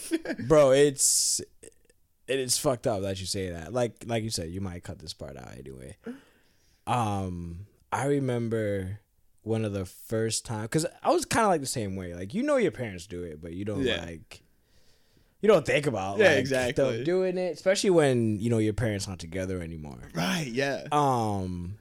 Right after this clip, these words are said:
Speaker 2: I remember one time coming home. I'm, I had to have been, like, fifteen, sixteen or something like that, summertime. I remember coming home. Nobody else was home. For some reason, my siblings weren't home.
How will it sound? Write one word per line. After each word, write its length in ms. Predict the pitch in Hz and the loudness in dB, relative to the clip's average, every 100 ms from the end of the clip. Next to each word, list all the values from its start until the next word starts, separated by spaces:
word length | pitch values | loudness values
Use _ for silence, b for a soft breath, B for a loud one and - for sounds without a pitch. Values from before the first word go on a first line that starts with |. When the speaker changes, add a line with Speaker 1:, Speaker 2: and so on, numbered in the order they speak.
| _ - | _ -8
Speaker 2:
I 180 | 101 147 | -4 0
remember 560 | 170 151 147 135 120 | 2 4 2 4 2
one 220 | 113 113 123 | 2 0 -2
time 320 | 131 113 104 | -4 -6 -6
coming 340 | - 110 95 | -6 -4 -4
home. 460 | 90 95 92 87 80 | -6 -6 -6 -8 -8
I'm, 260 | 73 170 156 - | -6 -4 -4 -6
I 60 | |
had 220 | 139 180 156 | -6 -4 -4
to 60 | |
have 80 | 92 | -4
been, 120 | 82 | -8
like, 200 | 58 50 | -14 -16
fifteen, 580 | - - - - 55 55 | -18 -18 -18 -16 -16 -14
sixteen 380 | - - - 67 | -14 -12 -12 -14
or 60 | 71 | -14
something 220 | - 65 | -16 -14
like 180 | 65 67 | -16 -16
that, 260 | 65 57 - | -16 -8 -4
summertime. 680 | - 101 85 90 76 82 - _ _ _ _ _ _ _ - | -4 -4 -6 -10 -10 -12 -16 _ _ _ _ _ _ _ -8
I 100 | 104 | -2
remember 220 | 185 196 | 2 2
coming 260 | 180 175 156 | 2 2 4
home. 200 | 147 127 | 2 4
Nobody 320 | 151 180 190 | 6 8 8
else 160 | 180 165 | 6 4
was 120 | 143 | 0
home. 260 | 113 107 101 | 0 0 -2
For 160 | - | -2
some 180 | 143 196 | 0 2
reason, 200 | 180 156 | 2 2
my 100 | 127 | 0
siblings 480 | - 113 104 101 95 | 0 -2 -2 -4 -4
weren't 220 | 95 95 | -6 -4
home. 380 | 98 92 90 | -4 -4 -6